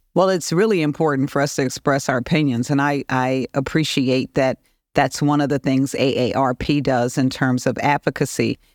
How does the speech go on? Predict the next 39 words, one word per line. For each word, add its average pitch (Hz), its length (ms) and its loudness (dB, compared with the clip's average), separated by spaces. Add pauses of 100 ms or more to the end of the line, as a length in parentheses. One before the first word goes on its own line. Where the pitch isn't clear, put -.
(140)
and 143 240 2
thinking 151 320 2
of 135 120 -2
some 147 200 2
of 139 60 -2
these 135 240 -2
fixes. 139 480 0
When 139 140 2
I 135 80 0
think 180 360 0
of 139 240 0 (300)
the 143 80 4
retirement 139 560 0
age 131 300 0
increase, 127 480 -2
I 135 80 0
think 147 260 -2
that's 139 300 -2 (160)
one 151 360 0
way 123 220 0
that 120 240 0
we 139 320 0
are, 123 400 0
uh, 131 340 -2
setting 220 360 0
a 180 80 0
goal 180 260 0
to 185 140 0
live 196 240 0
longer. 143 420 0
That's 151 320 -2
for 147 100 -4
sure. 131 360 -2
It, 127 200 -2
it 151 220 -2
<laughs> - 0 -
makes 185 500 -2
our 175 240 0
aspirational 156 1000 0